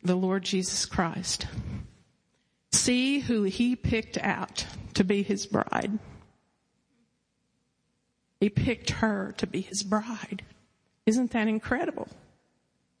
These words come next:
We don't have a thing to resist inside of us from becoming and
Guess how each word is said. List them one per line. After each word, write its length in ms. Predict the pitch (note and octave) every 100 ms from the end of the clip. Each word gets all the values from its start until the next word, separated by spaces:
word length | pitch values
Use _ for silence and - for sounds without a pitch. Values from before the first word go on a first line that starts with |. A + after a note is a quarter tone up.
| _ _ -
We 140 | C4+
don't 200 | C4 A#3
have 200 | A#3+ A3+
a 60 | G3
thing 760 | - - C#4+ C#4+ C4 G#3+ D#3+ - - -
to 120 | -
resist 800 | G#3 G#3 F#3+ G3 A3+ G#3+ - - - - - - -
inside 480 | G#3+ G#3+ - A3+ G#3+
of 140 | G#3+
us 240 | F3 F#3+ -
from 240 | G#3+ G3+
becoming 800 | F#3 - - - C4+ G#3+ F3 F3+
and 260 | G3 F#3+